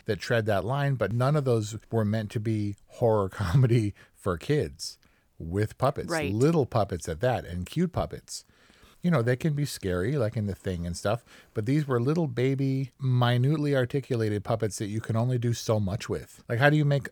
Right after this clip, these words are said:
Speaker 1: a gremlin look scary and imposing? It's gotta be in numbers.
Speaker 2: Yeah, well, they also have those little razor-sharp teeth. But I think you're hitting on something that's more intrinsic to Gremlins, and that is,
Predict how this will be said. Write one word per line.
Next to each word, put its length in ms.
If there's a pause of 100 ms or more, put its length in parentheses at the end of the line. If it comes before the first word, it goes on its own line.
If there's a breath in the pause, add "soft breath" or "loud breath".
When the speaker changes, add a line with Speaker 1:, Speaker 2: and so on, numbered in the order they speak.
Speaker 1:
a 200
gremlin 600
look 200
scary 600
and 120
imposing? 480
It's 140
gotta 300
be 160
in 120
numbers. 520 (260)
Speaker 2:
Yeah, 280
well, 340
they 120
also 260
have 200
those 220
little 160
razor-sharp 720
teeth. 420 (300 soft breath)
But 100
I 60
think 200
you're 120
hitting 320
on 220
something 440
that's 300
more 500
intrinsic 640
to 280
Gremlins, 540
and 120
that 200
is, 300